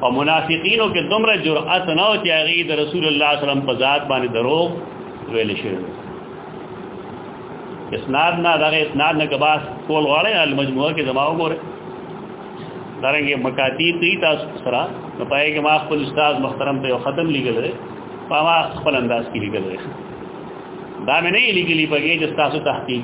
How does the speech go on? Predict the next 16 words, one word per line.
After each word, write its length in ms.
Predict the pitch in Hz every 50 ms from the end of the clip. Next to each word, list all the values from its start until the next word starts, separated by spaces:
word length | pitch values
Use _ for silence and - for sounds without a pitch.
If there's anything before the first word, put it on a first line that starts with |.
| 113
غلط 200 | 104 98 95 95 - -
دی. 80 | - - - - - - - - - - - - - - - -
دا 100 | 156 175 170 - - - - - - - - - 170
یو 80 | 156 151
سړي 200 | 151 156 175 208 214
د 60 | 214 190
مرتبه 440 | 180 170 - - 151 151 156 180 185 175 185
خیال 240 | 175 160 165 185 190 180 180
سړی 200 | 180 156 160 165 165 160
ساتي، 260 | 151 139 143 - 185
نو 80 | 170 - - - - -
خبره 240 | 135 120 117 110 107 101
دی. 120 | 98 92 90 - - - - - - - - - - - - - - - - - - - - - - - -
هغې 200 | 123 131 165 196 190
له 60 | 180
ما 140 | 180 180 185